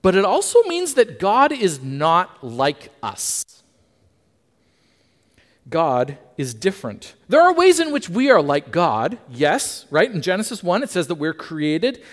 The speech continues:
in his image and likeness. We are like him, but he's not like us. When we draw comparisons in that direction, we're doing it wrong.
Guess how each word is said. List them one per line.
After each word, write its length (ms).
in 100
his 220
image 260
and 140
likeness. 380
We 220
are 100
like 260
him, 420
but 120
he's 260
not 340
like 340
us. 520
When 220
we 160
draw 220
comparisons 760
in 160
that 380
direction, 680
we're 100
doing 320
it 120
wrong. 320